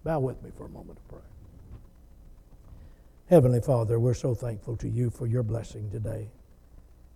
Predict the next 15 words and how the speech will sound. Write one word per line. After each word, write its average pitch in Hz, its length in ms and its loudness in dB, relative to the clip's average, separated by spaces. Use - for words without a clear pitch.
We're 151 100 8
so 175 200 10
thankful 170 440 8
that 139 180 6
Jesus 165 640 6
has 123 220 -6
come 160 440 4
and 110 140 -6
has 107 160 -10
made 147 220 4
it 147 160 0
possible 165 520 0
for 135 240 0
us 151 300 0
to 120 240 -2